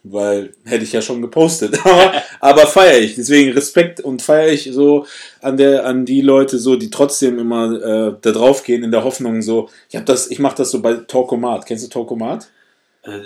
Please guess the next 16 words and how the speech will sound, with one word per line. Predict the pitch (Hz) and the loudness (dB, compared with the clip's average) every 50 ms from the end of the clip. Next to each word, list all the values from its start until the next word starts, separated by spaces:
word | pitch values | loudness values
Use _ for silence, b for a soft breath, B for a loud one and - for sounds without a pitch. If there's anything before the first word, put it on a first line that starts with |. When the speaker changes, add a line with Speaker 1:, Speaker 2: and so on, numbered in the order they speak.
| 92 - - | -20 -20 -20
Speaker 2:
ist | 110 - - - - - | -20 -20 -20 -20 -18 -16
auch, | 127 131 - - - | -16 -16 -16 -16 -18
äh, | 87 98 98 98 | -18 -18 -16 -16
irgendwie | - - 110 107 104 101 95 | -16 -16 -18 -16 -16 -18 -18
so | 92 101 98 | -18 -18 -18
ein | 95 92 92 90 | -18 -20 -20 -8
Speaker 1:
Ist | - 123 120 - | -6 -4 -4 -2
so | 156 139 | -2 -2
ein, | 135 135 131 | -2 -2 -2
ja, | 120 123 127 135 139 131 | 0 2 2 4 4 2
genau, | 117 127 131 139 135 127 113 | 0 -2 -2 0 -2 -2 -2
das | 110 110 123 | -4 -6 -8
ist | 117 - | -8 -8
so | 143 | -6
ein | 127 117 | -8 -6
Podcast-Ding. | - 147 147 - - 156 143 135 139 - - 139 147 151 151 | -8 -10 -10 -6 -4 -2 -2 -2 -2 -4 -4 -4 -4 -6 -10